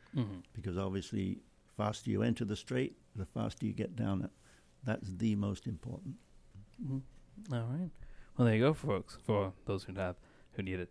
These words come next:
Speaker 1: Turn eight and nine, the most important one for those who are coming up on the race day coming up this weekend. Well, we are back here.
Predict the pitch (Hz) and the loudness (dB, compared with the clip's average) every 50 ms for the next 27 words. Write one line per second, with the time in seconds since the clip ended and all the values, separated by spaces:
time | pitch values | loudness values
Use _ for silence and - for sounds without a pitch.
0 | - - 135 131 131 - 127 147 156 127 127 127 123 110 101 90 85 90 107 110 | 2 8 10 10 10 12 12 12 12 12 12 12 10 10 8 6 2 2 4 4
1 | 113 107 - - 127 120 123 95 110 113 110 110 110 107 - 110 104 101 101 98 | 4 4 4 6 6 8 8 8 6 6 6 6 6 4 4 2 2 2 0 0
2 | - - 107 101 98 98 - - 104 101 98 98 95 92 - - - 101 92 90 | 0 0 0 2 0 0 -2 -2 -4 -2 -2 0 0 -2 -2 -4 -4 -6 -4 -4
3 | 90 92 92 - - 95 92 90 - - - 95 87 85 90 90 95 - 95 92 | -4 -4 -4 -4 -4 -4 -4 -4 -6 -6 -6 -4 -4 -4 -6 -8 -6 -6 -8 -6
4 | - 95 92 - - - _ _ _ _ _ _ _ _ _ - - _ _ _ | -6 -6 -8 -10 -12 -16 _ _ _ _ _ _ _ _ _ -20 -20 _ _ _
5 | _ - - - 135 160 170 165 160 165 143 123 123 127 127 117 113 110 101 - | _ -12 0 8 12 12 12 12 12 8 8 6 6 6 8 8 8 6 4 2
6 | - - 101 90 95 98 - - - - - - - - 113 117 123 131 139 147 | 0 0 0 0 0 -2 -4 -8 -12 -16 -14 -12 -8 -2 0 2 4 6 6 6
7 | 151 160 165 160 | 6 4 4 2